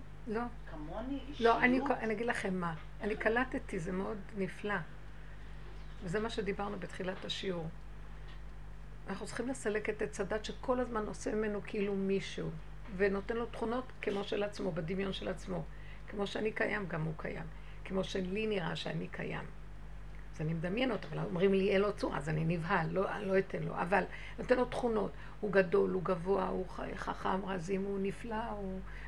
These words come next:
Speaker 1: מרומם, הוא, הוא גיבור. כן, כל התכונות של הבני אדם אני מלבישה עליו. זה עץ הדת.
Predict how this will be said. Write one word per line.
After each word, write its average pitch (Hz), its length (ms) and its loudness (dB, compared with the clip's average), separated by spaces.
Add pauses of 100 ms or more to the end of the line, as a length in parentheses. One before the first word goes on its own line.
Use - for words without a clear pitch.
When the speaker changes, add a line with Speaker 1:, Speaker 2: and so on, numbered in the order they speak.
Speaker 1:
מרומם, 202 720 4
הוא, 208 280 -4 (640)
הוא 202 100 0
גיבור. 208 640 6 (100)
כן, 415 220 8
כל 349 180 10
התכונות 403 460 6
של 240 160 6
הבני 240 280 6
אדם 392 280 6
אני 226 120 4
מלבישה 208 480 2
עליו. 170 200 2 (2500)
זה 226 260 10
עץ 262 320 8
הדת. 180 320 6